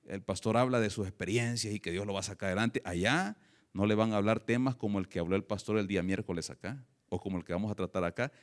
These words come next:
que no fue mío inventármelo, sino que yo le pedí a Dios sabiduría. Y, y, y realmente si estoy aquí parado es porque Él me la dio, fíjese. Yo no, no, no podía hacerlo porque estoy alejado de Dios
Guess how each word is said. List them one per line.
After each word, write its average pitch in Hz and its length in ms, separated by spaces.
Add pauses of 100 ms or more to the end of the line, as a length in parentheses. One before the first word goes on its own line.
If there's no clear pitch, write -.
(300)
que 90 140
no 87 220
fue 107 180
mío 110 300
inventármelo, 95 640
sino 87 260
que 95 220
yo 87 100
le 92 120
pedí 92 180
a 90 60
Dios 95 160
sabiduría. 87 600 (380)
Y, 87 120
y, 82 520
y 87 60
realmente 98 400
si - 80
estoy 92 260
aquí 101 200
parado 110 340
es 123 60
porque 120 320
Él 117 100
me 107 100
la 92 140
dio, 113 180
fíjese. 107 420
Yo 104 180
no, 135 160
no, 113 180
no 127 140
podía 113 240
hacerlo 139 320
porque 104 180
estoy 113 220
alejado 123 320
de 120 80
Dios 165 260